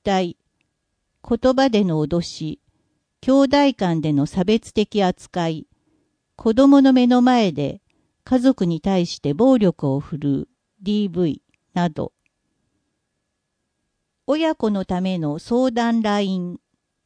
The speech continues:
親子の関わりで困っていることや子育ての悩みを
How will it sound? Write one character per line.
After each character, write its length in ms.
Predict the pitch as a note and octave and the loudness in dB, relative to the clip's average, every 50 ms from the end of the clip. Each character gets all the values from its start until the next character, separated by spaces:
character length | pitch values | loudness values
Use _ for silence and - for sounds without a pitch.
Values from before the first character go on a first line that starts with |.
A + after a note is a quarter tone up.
| _ _ _ _ _ _ _ _ _ _ _ _ _ _ _ - | _ _ _ _ _ _ _ _ _ _ _ _ _ _ _ -6
親 300 | - D4 D#4 D#4+ D#4 D4+ | -4 -2 0 -2 -2 -2
子 160 | - B3+ A#3+ | -2 -2 -2
の 140 | A3 G3+ - | -2 -2 -4
関 340 | - F#3+ E3+ - G#3 G#3 | -6 -10 -8 -6 -4 -2
わ 140 | G3+ G3+ G3 | -2 -2 -4
り 160 | F#3+ F#3+ F#3 | -4 -6 -6
で 320 | F3+ F3+ F3+ F#3 F3+ A#3+ - _ _ _ _ _ _ _ _ _ | -4 -4 -4 -4 -4 -8 -12 _ _ _ _ _ _ _ _ _
困 280 | - - A3 A3 C4 C#4+ | -10 -6 -4 -2 -2 -2
っ 60 | D4+ | -4
て 200 | - _ - G#3+ | -6 _ -6 -4
い 160 | G#3 G3 F#3+ | -2 -2 -2
る 120 | F3 F3+ E3+ | -4 -6 -6
こ 180 | - F#3+ F3+ | -6 -8 -8
と 160 | - - F#3 F#3 | -6 -6 -6 -4
や 280 | E3 D#3+ D3 D3 - _ _ _ _ _ _ _ _ _ | -4 -4 -6 -8 -10 _ _ _ _ _ _ _ _ _
子 160 | - - A#3 | -14 -10 -10
育 320 | - - D#4+ D#4 D4 C#4+ C#4+ | -6 -4 -2 0 0 0 0
て 120 | - A#3 | 0 -2
の 140 | G3+ F3+ F3 | -2 -4 -4
悩 320 | E3+ F3 F3+ F#3 G3+ G3+ G3+ | -4 -4 -4 -4 -4 -4 -4
み 220 | G3+ G3+ G3 D#3+ | -4 -4 -4 -4
を 220 | D3 D3 - G#3 | -6 -6 -8 -10